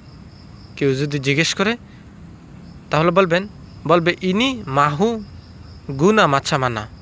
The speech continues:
অর্থাৎ এটা মানে হচ্ছে ইনি, মাহু গুনা মানে ব্যবহার করতে চাই বা করব, মাছামানা কিভাবে, অর্থাৎ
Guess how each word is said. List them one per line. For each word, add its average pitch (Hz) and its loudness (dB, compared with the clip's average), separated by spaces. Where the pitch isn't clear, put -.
অর্থাৎ - 0
এটা 170 -2
মানে 196 2
হচ্ছে - -4
ইনি, 139 0
মাহু 180 4
গুনা 170 4
মানে 220 0
ব্যবহার 180 4
করতে 165 0
চাই 170 2
বা 180 2
করব, 143 2
মাছামানা 143 2
কিভাবে, 135 2
অর্থাৎ 180 0